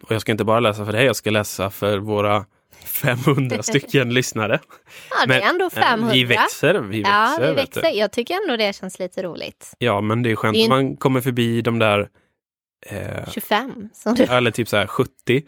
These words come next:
Speaker 1: För det, då vet vi, då är mamma och pappa och det är våra kompisar. Och sen, nu är det ju randoms.
Speaker 2: Random. Ja.
Speaker 1: Våra followers. <laughs> Ja, jag har varit ute på internet och hittat en, eh,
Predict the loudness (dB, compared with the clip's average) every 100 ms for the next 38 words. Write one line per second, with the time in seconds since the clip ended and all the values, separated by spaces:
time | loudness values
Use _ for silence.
0 | -14 -20 _ 2 2 4 4 2 2 -2
1 | 2 2 2 0 0 -4 -2 2 2 2
2 | -4 -20 -20 -6 -2 0 2 0 0 -6
3 | -6 -2 2 2 0 -6 -8 -2 0 0
4 | -2 -8 -4 0 2 0 0 0 0 -6
5 | -8 -18 _ _ _ _ _ _ _ -2
6 | 2 2 0 -6 -10 -14 _ -20 -2 0
7 | 4 2 2 -4 _ -20 -10 -8 -6 -6
8 | -8 -4 -2 -2 -4 -4 -4 -4 -12 _
9 | _ -14 -12 -12 -12 -14 -14 -20 -10 2
10 | 4 4 0 -8 -4 -2 -2 -4 -6 0
11 | 2 2 2 -2 -2 -2 0 2 2 0
12 | _ -12 -6 -6 -4 -6 -8 -6 -4 -2
13 | -4 -4 -8